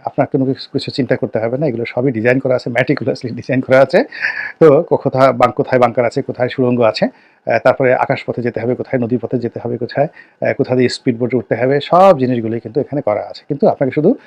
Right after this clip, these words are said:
এই বিষয়গুলো জানতে হবে এবং এগুলোকে মহড়া দিতে হবে। Otherwise, আহ, দীর্ঘমেয়াদে যারা ক্ষমতায় থাকতে চান তাদের জন্য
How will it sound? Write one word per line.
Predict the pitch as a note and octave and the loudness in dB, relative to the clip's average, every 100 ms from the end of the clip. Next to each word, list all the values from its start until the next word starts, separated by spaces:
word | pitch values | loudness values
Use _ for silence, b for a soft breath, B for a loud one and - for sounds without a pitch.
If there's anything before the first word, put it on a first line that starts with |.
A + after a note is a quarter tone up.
| b - | b -8
এই | |
বিষয়গুলো | - C3+ C3 C3 D4+ b b b b A#2 | -4 -2 2 4 4 b b b b 0
জানতে | B2 B2+ B2+ | 2 2 0
হবে | B2 C#3+ | 2 2
এবং | B2+ A#2+ | 2 2
এগুলোকে | A2+ E3+ D#3+ | 2 2 2
মহড়া | C3 - G#2+ | 0 0 -2
দিতে | - - - | -4 -12 -12
হবে। | G#2+ G2 _ - | -16 -18 _ 0
Otherwise, | D3 D#3 C3+ A#3 | 4 6 6 6
আহ, | - _ _ _ A2+ A2+ | 2 _ _ _ -6 0
দীর্ঘমেয়াদে | A#2 C#3 E3 E3+ C3+ C3+ A3+ - A#2+ | 2 4 6 6 6 4 2 -4 -4
যারা | A2+ | -2
ক্ষমতায় | - B2 A#2 A#2+ | -2 -4 -2 -2
থাকতে | A#2 - A#2+ | -4 -8 -4
চান | C#3 C3 | -2 0
তাদের | A2 A2+ A2 | -2 -4 -4
জন্য | A#2+ E3 | 0 2